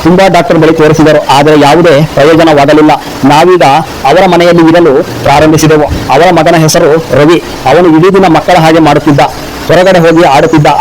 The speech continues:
ಆಟದ ಸಾಮಾನುಗಳನ್ನು ಕೇಳುತ್ತಿದ್ದ. ಅಪ್ಪನ ಬಳಿ ಬಂದು ಹಠ ಮಾಡಿ ಹೊರಗಡೆ ಕರೆದುಕೊಂಡು ಹೋಗುವಂತೆ ಕೇಳುತ್ತಿದ್ದ. ಅವನೀಗ ನಮ್ಮ ಬಳಿ ಬಂದು ಆಟವಾಡುತ್ತಿದ್ದ.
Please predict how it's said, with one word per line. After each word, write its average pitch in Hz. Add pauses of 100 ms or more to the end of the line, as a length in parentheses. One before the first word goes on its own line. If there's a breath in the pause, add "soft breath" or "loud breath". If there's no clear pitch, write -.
ಆಟದ 165
ಸಾಮಾನುಗಳನ್ನು 160
ಕೇಳುತ್ತಿದ್ದ. 156
ಅಪ್ಪನ 151
ಬಳಿ 160
ಬಂದು 156
ಹಠ 147
ಮಾಡಿ 160
ಹೊರಗಡೆ 175
ಕರೆದುಕೊಂಡು 160
ಹೋಗುವಂತೆ 151
ಕೇಳುತ್ತಿದ್ದ. 151 (360)
ಅವನೀಗ 175
ನಮ್ಮ 151
ಬಳಿ 165
ಬಂದು 151
ಆಟವಾಡುತ್ತಿದ್ದ. 151